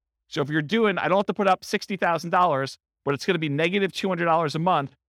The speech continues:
how long, how many months could you go before you got to that sixty thousand dollars that you had to put down, that you didn't? I like to look at that number and say, "A long time." Okay? Um, and then, "Are you okay with this negative cash flow?" And then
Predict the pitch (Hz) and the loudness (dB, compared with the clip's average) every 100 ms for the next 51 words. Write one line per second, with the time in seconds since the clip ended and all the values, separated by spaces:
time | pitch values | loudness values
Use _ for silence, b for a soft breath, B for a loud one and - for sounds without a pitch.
0 | _ _ _ - 202 233 220 220 196 147 | _ _ _ 2 4 4 2 4 2 2
1 | 180 247 208 180 202 196 - 180 147 160 | 2 2 2 2 0 0 -4 -4 -4 -4
2 | 127 175 147 123 127 - 170 139 160 143 | 2 4 4 2 -6 -2 -2 0 0 0
3 | 160 143 120 - - - - 147 139 143 | -2 -6 -6 -8 -6 -6 -2 0 0 0
4 | 139 123 147 131 120 113 120 120 98 - | 0 0 -4 -4 -4 -6 -6 -6 -6 -10
5 | 101 123 127 90 _ _ _ _ _ _ | -8 -2 -4 -4 _ _ _ _ _ _
6 | _ _ _ - 147 175 - 156 139 120 | _ _ _ 0 2 2 0 -4 -2 -2
7 | 127 110 98 98 - 120 107 123 127 139 | -2 -2 -8 -10 -4 -4 -4 -4 0 0
8 | 135 151 98 85 _ _ _ _ _ _ | 0 -4 -8 -12 _ _ _ _ _ _
9 | _ _ _ - 113 113 _ _ _ _ | _ _ _ -6 -6 -6 _ _ _ _
10 | - 127 127 127 170 147 202 220 214 - | -2 2 2 2 0 4 4 4 0 2
11 | 208 185 165 190 180 170 180 175 - 180 | 0 0 -4 -2 -2 0 0 0 0 0
12 | 175 - - 156 170 180 175 165 | 0 -4 -6 -4 0 0 0 -4